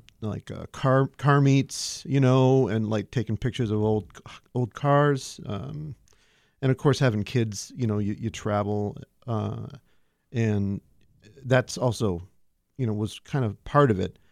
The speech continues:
Um, but then, um, you know, I kinda get, I got a little more serious with regards to sports probably fifteen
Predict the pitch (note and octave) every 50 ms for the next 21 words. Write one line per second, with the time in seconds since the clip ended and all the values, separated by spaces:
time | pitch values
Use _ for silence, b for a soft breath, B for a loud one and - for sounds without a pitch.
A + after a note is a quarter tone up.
0 | _ _ _ _ _ _ - G#2+ G2+ G2 F#2+ F#2 F#2 G2 - _ _ _ _ _
1 | _ _ _ _ _ _ _ _ _ - _ - A2 - G#2+ - _ - - C#3
2 | C3+ C#3+ D3 C#3+ C#3+ C#3+ D3 D3 D3+ D3+ D3+ D3+ C#3+ D#3 D3 C3+ C#3+ D3 D3+ -
3 | _ - B2+ C#3+ D3 D#3 D#3 D#3+ E3 E3 E3 E3 E3+ E3+ E3 E3 E3 G3+ A3+ F#3
4 | D3+ D3 D3 - G3 F#3 F3+ D#3 E3+ - - - - _ _ _ _ - C#3 C#3+
5 | E3+ D#3+ D3 C#3+ D3+ D3+ D3+ C#3+ C#3+ C3 A#2 - - C3 C3 C3+ C#3 C3+ B2 -
6 | - b b b b b b b b b b A#2+ A#2 G2 G#2+ A2+ F#2+ A#2 A#2 A#2
7 | G#2+ - - - - A#2+ A#2 G#2+ G2 - - - - - - A#2 A2 A2+ A#2+ B2
8 | - - - - - - - - B2 A#2+ A2+ A#2 G#2+ A2 A2+ A2+ A2 G#2+ F#2+ _
9 | _ _ _ _ _ _ _ _ _ _ _ _ - - - - - - - -
10 | - - - - - - D3 C3 - - - _ - A#2+ A#2+ A#2+ A#2+ A#2 A#2 A#2
11 | A2+ A2+ A2 A2 G#2+ -